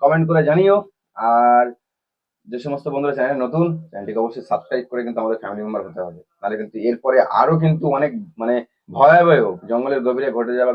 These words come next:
ঘটনা কিন্তু আসতে চলেছে। আর সুন্দরবন কোরের মধ্যে যে কাঁকড়া ধরা, মাছ ধরার ভিডিও, ব্লগ কন্টিনিউ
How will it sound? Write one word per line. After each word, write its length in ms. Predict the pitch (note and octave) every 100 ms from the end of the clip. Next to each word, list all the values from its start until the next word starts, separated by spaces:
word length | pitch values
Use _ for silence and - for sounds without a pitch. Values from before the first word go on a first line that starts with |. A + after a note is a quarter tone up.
| G#2+
ঘটনা 200 | A2 A#2 A2+
কিন্তু 140 | A2 G2+
আসতে 160 | - B2+
চলেছে। 280 | D3+ D3+ F#3 - _ _
আর 60 | - -
সুন্দরবন 460 | D#3+ F#3+ F#3 G3+ F3 -
কোরের 260 | G3 A#3 G3+
মধ্যে 260 | F3+ C#3+ A#2+ - _ _ _ _
যে 120 | A#3+ D#3+ C#3
কাঁকড়া 260 | C#3 D#3+ D#3
ধরা, 200 | D#3 D#3+ D3 B2
মাছ 140 | C#3 C#3+
ধরার 180 | D#3 C#3 B2+
ভিডিও, 260 | C#3 D3+ D3+ A#2
ব্লগ 260 | B2+ D3 D#3 - _ _ _ _ _ _ _ - _ _
কন্টিনিউ 340 | C3 B2+ D#3